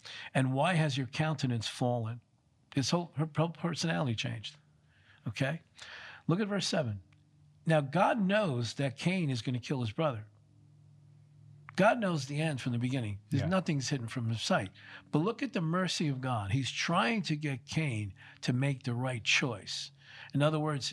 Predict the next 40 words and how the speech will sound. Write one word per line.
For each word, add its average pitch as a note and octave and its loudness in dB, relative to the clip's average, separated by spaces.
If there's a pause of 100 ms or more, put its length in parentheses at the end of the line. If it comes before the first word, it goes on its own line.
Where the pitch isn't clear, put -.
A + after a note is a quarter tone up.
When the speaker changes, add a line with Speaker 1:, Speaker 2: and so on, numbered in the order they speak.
Speaker 1:
"You've B2+ -2
already F#3 0
messed D#3 -2
up C#3 0
by B2+ 0
not B2+ -4
bringing B2+ -2
me A#2 -2
the A2+ -2
right A#2 -2
offering. A2+ -4 (680)
If C3+ 2
you C3 2
don't E3 0
turn F3+ 0
this C#3 -2
thing C3 -2
around A2+ -2
now, A2 -2 (480)
you're C3+ 2
gonna C3 0
do B2 -2
something A#2+ 0
even A2 -2
worse." A2 -4
So E3+ 4
again, E3 -2
coming D3+ -2
back D3+ 2
to D3+ -2
the C3+ 0
point D#3 -2
you C3+ 0
made C3 -2
before, A2 -4 (360)
holiness D#3 2
is B2+ -4
for D3+ -2
us. - -4
Speaker 2:
Yeah. A#2 -2